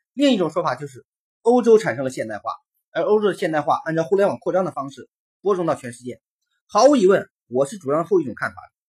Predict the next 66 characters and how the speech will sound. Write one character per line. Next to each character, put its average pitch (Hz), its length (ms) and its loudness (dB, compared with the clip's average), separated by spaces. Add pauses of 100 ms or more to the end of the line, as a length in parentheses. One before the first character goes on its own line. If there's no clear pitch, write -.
(240)
就 247 160 2
我 127 120 2
看 170 220 -4
到 170 160 4
的 123 60 0
所 196 160 0
有 180 100 2
材 - 160 -14
料 147 140 -6
来 107 100 -12
看， 110 200 -14 (360)
前 196 220 2
一 247 40 4
种 202 120 4
说 180 160 2
法 139 240 -2
是 - 160 -12
一 208 40 -8
点 127 140 -8
都 165 80 -2
不 156 80 -10
靠 160 180 -2
谱 - 200 -14
的， - 80 -20 (500)
就 226 80 -6
跟 240 160 2
易 254 120 2
经 220 180 0
产 139 160 -6
生 175 100 -4
互 180 80 -2
联 170 140 4
网 127 120 -2
的 98 80 -12
逻 110 160 -8
辑 143 280 -12
一 113 60 -14
样 165 180 -2
的 127 60 -6
不 123 100 -16
靠 117 140 -14
谱。 - 80 -20 (1600)
欧 285 180 4
洲 277 140 2
秩 269 120 -4
序 208 120 -4
的 170 80 0
扩 151 180 -2
张 139 160 -4 (300)
波 220 140 2
及 185 100 -4
到 180 120 2
东 190 140 -8
亚 185 160 -4
这 - 80 -20
个 127 80 -18
地 123 140 -18
方， 98 140 -20 (140)
就 147 120 -6
产 123 180 -8
生 160 80 -4
了 170 60 -2
一 165 40 -2
个 180 80 -2
后 180 200 0
果， - 200 -18